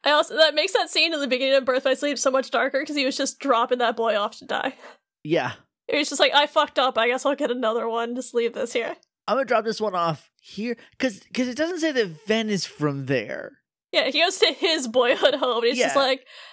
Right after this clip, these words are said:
Speaker 1: "Uh, I guess I'll go, like, visit Mom and drop off a dead body."
Speaker 2: <laughs> Just, just, just put a body on the beach, which is probably fine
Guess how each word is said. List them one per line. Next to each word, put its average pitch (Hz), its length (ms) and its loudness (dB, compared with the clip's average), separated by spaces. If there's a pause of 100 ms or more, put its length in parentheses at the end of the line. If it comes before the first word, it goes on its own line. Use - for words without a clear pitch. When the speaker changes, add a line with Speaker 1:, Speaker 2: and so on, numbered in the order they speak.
(140)
Speaker 1:
"Uh, 294 340 4
I 285 80 -2
guess 294 160 0
I'll 302 120 4
go, 285 180 4
like, 285 200 2
visit 262 360 0
Mom 247 460 2
and 233 160 -6
drop 254 320 2
off 269 180 2
a 247 60 2
dead 254 280 2
body." 240 380 2
Speaker 2:
<laughs> 185 120 0 (480)
Just, 196 300 -4
just, 214 220 -4 (180)
just 185 220 -2
put 190 160 2
a 170 40 0
body 147 360 0
on 160 100 0
the 156 80 0
beach, 151 480 -6 (600)
which - 140 -6
is - 120 -10
probably 202 400 -4
fine 180 720 -2